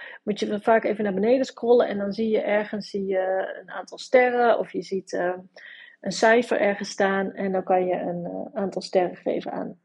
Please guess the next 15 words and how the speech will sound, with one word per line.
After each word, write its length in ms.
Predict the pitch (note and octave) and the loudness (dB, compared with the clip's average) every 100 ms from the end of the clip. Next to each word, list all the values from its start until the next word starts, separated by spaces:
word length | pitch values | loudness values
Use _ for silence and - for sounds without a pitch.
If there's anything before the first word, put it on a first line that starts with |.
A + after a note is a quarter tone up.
| _ | _
mijn 220 | F3 F3+ | -4 -2
podcast. 680 | F#3+ G3 - E4+ F#4+ - - | -2 0 4 4 4 -2 -14
En, 680 | A3 A3 G#3+ G#3+ G#3+ G#3+ G#3+ - - - - - _ | -10 -6 -4 -2 -2 -4 -6 -10 -20 -20 -20 -20 _
ehm, 680 | A3 G#3 G3+ G3+ G3 G3 G3 G3 F#3+ _ - | 2 4 2 0 -2 -4 -6 -10 -12 _ 2
ja, 220 | F#4+ - - _ _ | 2 2 -8 _ _
dankjewel 420 | A#3 A3+ G3 G3 | 6 6 6 6
daarvoor. 320 | B3 A#3+ G#3 | 4 6 4
Dat 120 | G#3 | 4
helpt 200 | - G#3 | 2 2
me 80 | G#3 | 2
enorm 480 | - G3+ G3+ G3+ F#3+ | 2 2 4 2 0
om, 220 | F3+ F3+ | -2 -4
eh, 80 | F3+ | -2
meer 340 | F#3+ F#3+ F#3 - | 0 2 0 -2
andere, 540 | - G3+ F#3+ F3+ F3+ | -2 0 -2 -4 -6